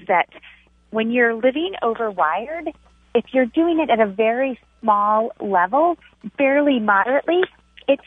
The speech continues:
costing you forty-eight thou-, if you make a hundred thousand dollars, it's costing you over forty-eight thousand dollars of lost productivity to be overwired. So I can show an executive these numbers and really drill down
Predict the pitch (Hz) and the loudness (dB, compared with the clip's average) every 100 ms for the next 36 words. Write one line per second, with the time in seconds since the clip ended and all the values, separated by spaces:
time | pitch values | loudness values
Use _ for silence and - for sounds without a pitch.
0 | - - 294 - 311 269 208 - - 269 | -2 0 -2 -2 0 2 2 -4 -2 0
1 | 277 - 240 - 220 208 214 214 226 208 | 2 0 -4 -2 0 0 -2 -2 0 0
2 | 226 233 233 202 196 175 147 147 - 180 | 0 -2 0 0 0 0 0 -2 -12 -12
3 | - 220 - 226 208 196 - - _ _ | -2 -2 -2 -8 -8 -10 -18 -20 _ _
4 | - 233 233 - 269 277 269 - 214 202 | -2 0 -2 0 2 2 0 0 2 2
5 | 196 190 165 165 160 - 165 160 156 156 | 2 2 2 4 0 -2 -4 0 0 0
6 | - - 175 156 - - 139 165 269 277 | -2 -4 -2 -2 -4 -6 -6 -4 -4 -4
7 | - _ - 185 190 190 - 202 208 226 | -12 _ -4 -2 2 0 0 0 0 2
8 | 226 254 311 285 - - - - 277 - | 2 2 0 -2 -14 -20 -20 -2 -2 0
9 | 208 - 285 - - 262 262 - 196 180 | -2 2 0 0 0 2 2 2 -2 0
10 | 202 - 196 170 165 175 185 180 170 170 | -2 0 -2 -2 -2 -8 -8 -2 0 2
11 | 202 269 302 - 196 214 214 185 - 185 | 2 2 0 -2 0 2 2 -2 0 0
12 | 175 175 170 170 | 4 4 4 2